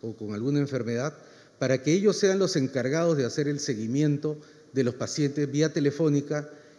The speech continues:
y hacer el diagnóstico de los signos de alarma temprana, para garantizarles una hospitalización. Y en, y en el caso de la hospitalización,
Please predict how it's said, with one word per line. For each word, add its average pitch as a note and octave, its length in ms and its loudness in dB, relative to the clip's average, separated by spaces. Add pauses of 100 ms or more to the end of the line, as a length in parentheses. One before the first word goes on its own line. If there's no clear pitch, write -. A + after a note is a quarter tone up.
(100)
y C3 140 2
hacer D3 380 0 (280)
el B2+ 160 -6
diagnóstico D#3 680 -2
de B2+ 60 4
los A2+ 140 -4
signos D3+ 260 -2
de B2 80 2
alarma B2+ 340 -4
temprana, G2 420 -6 (800)
para A2+ 180 -2
garantizarles A2+ 800 -4
una C#3+ 140 0
hospitalización. C3+ 920 -4 (440)
Y F3 200 0
en, F3+ 300 2 (420)
y E3 160 4
en D3+ 80 8
el C#3 120 4
caso A3+ 300 2
de F#3 60 6
la C#3+ 80 4
hospitalización, B2 800 -2